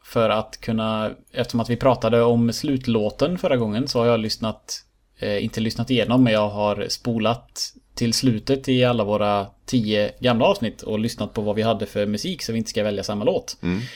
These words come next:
Speaker 1: Och där, för ett år sedan, ja, lite mer än ett år sedan då, så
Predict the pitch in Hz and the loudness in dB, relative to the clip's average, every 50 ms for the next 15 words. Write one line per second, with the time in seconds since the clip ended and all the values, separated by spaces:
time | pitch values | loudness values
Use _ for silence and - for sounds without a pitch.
0 | - - - _ - 110 110 120 131 143 151 151 147 151 - - _ _ _ _ | -18 -20 -20 _ -6 2 6 8 8 10 10 8 6 2 -2 -12 _ _ _ _
1 | _ _ - - - 143 - 151 143 127 175 160 139 123 - 143 139 139 143 139 | _ _ -6 0 2 2 4 2 0 0 2 2 2 2 2 2 0 0 0 -2
2 | 131 131 - _ _ - 127 120 107 - - - - 131 131 131 135 135 135 127 | -6 -8 -14 _ _ -2 0 0 0 -2 -4 -2 2 2 2 4 4 4 4 4
3 | 117 120 120 - 120 113 107 - 127 127 123 107 95 95 - - - 117 113 113 | 4 2 0 0 0 -2 -2 0 2 2 4 2 2 -2 -4 -2 0 2 2 4
4 | 113 113 113 110 | 4 4 2 2